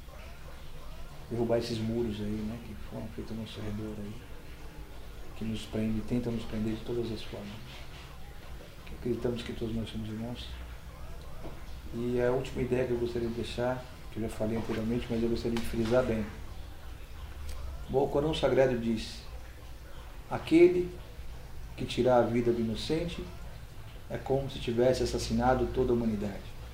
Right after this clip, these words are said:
E aquele que salvar a vida do inocente é como se tivesse salvo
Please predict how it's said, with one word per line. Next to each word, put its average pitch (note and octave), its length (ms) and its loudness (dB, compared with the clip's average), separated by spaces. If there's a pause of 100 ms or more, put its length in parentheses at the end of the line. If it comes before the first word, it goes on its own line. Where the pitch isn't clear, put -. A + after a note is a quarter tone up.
(580)
E G2+ 60 -4
aquele C3 380 2
que - 60 -8
salvar A#2 460 6
a G#2+ 80 8
vida G#2+ 320 0
do B2+ 180 0
inocente B2+ 640 0 (540)
é A#2 80 4
como C3 340 4
se - 100 -4
tivesse A2+ 420 2
salvo D#3 560 6